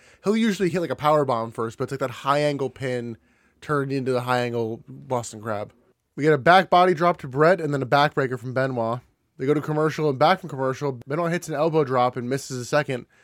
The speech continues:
Bret headbutts Benoit's stomach, and then we get a suplex from Bret with a big grunt and then a backbreaker.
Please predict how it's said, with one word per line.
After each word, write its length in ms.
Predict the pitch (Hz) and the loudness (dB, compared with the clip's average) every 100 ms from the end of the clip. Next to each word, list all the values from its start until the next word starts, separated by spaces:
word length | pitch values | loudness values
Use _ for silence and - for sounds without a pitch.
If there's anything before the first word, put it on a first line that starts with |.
| _ _ - | _ _ 0
Bret 180 | 147 151 | 0 2
headbutts 580 | 156 160 175 165 - 147 | -2 2 0 0 -8 -10
Benoit's 520 | 131 160 185 180 170 | 0 0 0 -2 -4
stomach, 420 | - 180 143 127 | -2 -2 0 -4
and 140 | - 127 | -6 -6
then 60 | |
we 80 | 139 | -4
get 100 | 143 | -4
a 40 | 131 | -4
suplex 500 | - 214 208 190 - | -6 -4 -2 -2 -4
from 160 | 165 | -8
Bret 300 | 147 170 151 - _ _ _ _ | -2 -2 -2 -6 _ _ _ _
with 120 | 139 | 0
a 80 | 139 | 0
big 600 | 117 104 - 185 165 120 | -2 -6 8 10 10 6
grunt 420 | 113 143 139 117 123 | -4 0 2 0 -4
and 140 | 123 | -4
then 80 | 127 | -4
a 60 | |
backbreaker. 680 | 123 117 - 113 107 120 | -2 -4 -4 -8 -6 -4